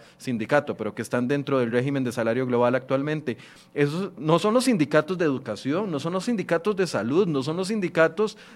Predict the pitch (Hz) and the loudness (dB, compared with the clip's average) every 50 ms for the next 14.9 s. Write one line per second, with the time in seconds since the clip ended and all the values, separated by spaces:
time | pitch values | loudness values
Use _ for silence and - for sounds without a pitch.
0 | - - - 135 131 151 151 151 151 - - 135 131 143 143 143 139 139 135 135 | -16 -12 -6 2 4 6 6 6 6 4 0 -2 2 4 6 6 6 6 6 6
1 | 135 131 131 131 127 127 110 107 135 123 131 139 131 131 127 127 123 - 127 127 | 6 4 4 4 2 0 -2 -6 -4 0 2 4 4 4 4 4 2 2 2 0
2 | 143 123 131 127 - - 170 214 247 240 - 175 143 - 120 117 113 120 139 175 | 0 2 0 -2 0 2 4 4 4 4 4 0 0 0 0 -2 0 0 0 0
3 | 196 196 185 - 147 131 110 - 127 110 - 127 - - 139 - - 139 143 147 | 0 0 0 0 -2 -2 0 0 -4 -4 -4 -6 -4 -2 -2 0 2 2 2 2
4 | 175 202 214 220 226 226 220 196 - - - 240 240 254 254 247 - - - - | 2 2 4 6 6 6 6 4 0 -6 -4 0 2 2 2 2 0 -12 -20 -20
5 | _ - - 180 - - 175 156 147 147 147 147 175 214 240 226 214 208 202 190 | _ -8 -6 -4 0 2 4 4 6 4 4 6 6 4 6 6 6 8 8 8
6 | 180 175 180 - 147 156 127 117 135 131 120 135 139 139 139 143 175 202 226 226 | 8 8 4 0 0 0 0 0 -4 -4 -2 0 0 0 0 2 0 0 0 0
7 | 208 - - 156 160 175 208 220 226 208 208 190 170 156 143 127 - 117 113 107 | -2 0 4 4 6 6 4 2 0 -2 -2 -2 -2 -2 -4 -4 -4 -4 -6 -4
8 | 113 131 147 185 185 233 202 185 - - 143 123 120 113 107 120 123 151 170 170 | -4 -6 -6 -4 -4 -2 -2 -2 -2 0 -2 0 0 0 0 0 2 2 2 4
9 | 185 185 185 185 196 220 233 214 - - - - - 143 131 131 131 127 123 127 | 4 4 4 4 4 0 -2 -4 -8 -18 -16 -10 -6 -6 -4 -2 -2 0 0 0
10 | 139 156 160 151 165 202 208 196 165 180 156 - 135 113 120 113 127 135 156 170 | 2 0 0 0 0 0 0 0 0 -2 -4 -4 -6 -6 -6 -4 -4 -4 -4 -4
11 | 170 - 180 - 131 - 151 139 135 131 135 165 - - 175 151 147 151 165 165 | -6 -6 -8 -8 -6 -2 -2 0 0 0 0 -2 -2 -2 -2 0 0 -2 0 0
12 | 160 151 156 196 220 180 143 120 - - - - - _ - - 175 170 160 202 | 2 2 2 2 2 0 -2 -6 -10 -10 -20 -20 -20 _ 0 4 4 4 6 4
13 | 220 220 220 208 175 160 135 120 131 - 120 127 143 208 202 170 135 151 175 165 | 2 2 2 0 0 -2 -4 -4 -4 -4 -4 -2 0 0 0 -2 -2 -4 -6 -4
14 | 139 131 131 139 139 - 147 143 160 170 165 175 180 190 208 202 185 - | -6 -6 -4 -4 -4 -4 -4 -8 -8 -8 -6 -4 -2 0 0 0 -2 -4